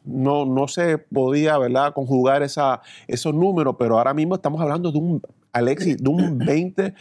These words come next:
Speaker 1: por ciento. Y aquí hay un resumen, y vamos a andar, vamos a entrar en detalle, vamos a entrar en detalle de algunas cositas aquí, ¿verdad? Pero vamos a hacer un, un, un, una sinopsis, un resumen de esto. Boeing entregó cuarenta y ocho aviones en julio, ¿verdad?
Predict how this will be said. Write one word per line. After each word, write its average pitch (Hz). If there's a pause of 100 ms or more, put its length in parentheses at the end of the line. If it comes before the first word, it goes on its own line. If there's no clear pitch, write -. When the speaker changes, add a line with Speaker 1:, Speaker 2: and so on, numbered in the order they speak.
(180)
Speaker 1:
por 110
ciento. 139
Y 131
aquí 120
hay 180
un 190
resumen, 196
y 131
vamos 147
a 175
andar, 175
vamos 147
a -
entrar 185
en 175
detalle, 165
vamos 147
a -
entrar 165
en 185
detalle 156
de 113
algunas 127
cositas 156
aquí, 165
¿verdad? 143
Pero 113
vamos 135
a 175
hacer 170
un, 165
un, 143
un, 147
una 147
sinopsis, 151
un 131
resumen 143
de 120
esto. 110 (500)
Boeing 208 (420)
entregó 170
cuarenta 196
y 143
ocho 170
aviones 190
en 139
julio, 151 (800)
¿verdad? 131